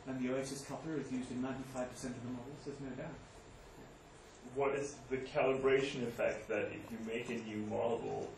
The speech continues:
Speaker 2: and you have to make sure that it works, you, you, you, you debug it until it does basically what it is expected to do, which is what the other models say. How, how,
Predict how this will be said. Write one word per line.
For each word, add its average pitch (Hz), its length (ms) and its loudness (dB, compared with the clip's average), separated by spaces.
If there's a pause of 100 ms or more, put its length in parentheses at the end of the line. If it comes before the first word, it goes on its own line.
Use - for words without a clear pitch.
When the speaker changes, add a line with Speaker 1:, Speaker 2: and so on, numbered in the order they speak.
(100)
Speaker 2:
and 107 180 0
you 98 160 -4
have - 160 -4
to 98 80 -6
make 95 240 -6
sure 98 240 0 (120)
that 95 280 2
it - 80 -8 (100)
works, - 540 -4 (100)
you, 104 60 -8 (460)
you, 98 100 -4 (400)
you, 95 240 -4 (560)
you 98 120 -8 (280)
debug 104 500 0
it 95 180 -2 (200)
until 92 400 -4
it 92 80 -2 (160)
does - 160 -2 (160)
basically - 560 -8 (480)
what - 180 -2 (300)
it - 100 -8
is - 140 -8
expected - 560 -8
to - 220 -12
do, - 60 -4 (120)
which - 320 -10
is - 60 -12 (180)
what - 400 -10
the - 80 -4 (1120)
other 104 240 -2
models 95 400 -2
say. - 320 -4 (300)
How, 143 180 4
how, - 240 8